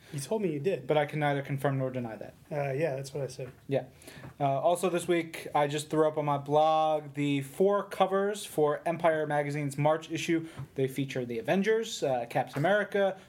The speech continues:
Speaker 2: Thor, Black Widow, and Iron Man, the, obviously the, the film stars. Uh, really great. And if all goes well, by the time you guys are listening to this, we'll have some more Avengers action and news out there for you.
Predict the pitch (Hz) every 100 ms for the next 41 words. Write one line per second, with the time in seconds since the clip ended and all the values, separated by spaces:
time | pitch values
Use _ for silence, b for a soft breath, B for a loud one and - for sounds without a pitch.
0 | - - 180 180 180 165 151 151 151 151
1 | 156 156 156 151 147 B B - 135 135
2 | 131 151 165 165 160 160 156 143 139 135
3 | 127 127 - - - 127 123 127 131 123
4 | 117 135 139 147 135 - 160 156 156 -
5 | B B B 139 139 135 160 175 175 165
6 | 160 160 B B B - 139 - 180 220
7 | 254 247 226 175 147 139 139 143 135 -
8 | - - 277 311 294 269 214 - 170 254
9 | 202 147 135 135 131 131 - - 143 135
10 | 226 240 143 135 131 131 131 139 123 156
11 | 160 - 220 226 277 247 156 139 139 135
12 | 131 - 143 139 165 175 185 139 131 127
13 | 127 - 139 135 135 123 139 123